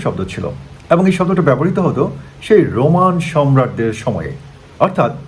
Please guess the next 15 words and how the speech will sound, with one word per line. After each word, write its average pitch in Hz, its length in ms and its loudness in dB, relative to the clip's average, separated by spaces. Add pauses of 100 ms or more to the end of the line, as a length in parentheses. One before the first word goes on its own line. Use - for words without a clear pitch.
(360)
খ্রিস্টের 220 500 2
জন্মের 123 380 2 (200)
আগে 95 200 -4 (160)
রোমানরা 160 460 2
যখন 117 300 0 (340)
ইতালি 139 240 2
থেকে - 260 2 (320)
শাসন 202 300 0 (120)
করত, 104 200 -2 (480)
তখনই 190 380 4 (140)
এই 143 120 2
ডিক্টেটর 135 360 2
শব্দটা 110 300 -2
ব্যবহৃত 90 280 -4
হয়। - 240 -8